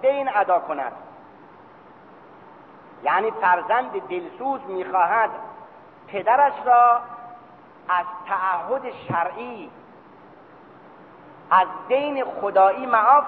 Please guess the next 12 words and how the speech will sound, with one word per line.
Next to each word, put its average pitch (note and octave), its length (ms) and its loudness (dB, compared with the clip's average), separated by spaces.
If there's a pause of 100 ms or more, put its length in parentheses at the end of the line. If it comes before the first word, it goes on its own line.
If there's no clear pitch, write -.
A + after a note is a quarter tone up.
ساز-، A#3+ 360 -2
سازد، A#3 460 2
با A3 80 2
اینکه C#4+ 260 -4 (120)
به G#3 140 0
جای، G3 300 2 (140)
به G3+ 140 -4
جای G3 320 -2
پدر G#3+ 640 4
انجام A#3 380 -2
وظیفه C4 360 2
کند. G#3 300 -2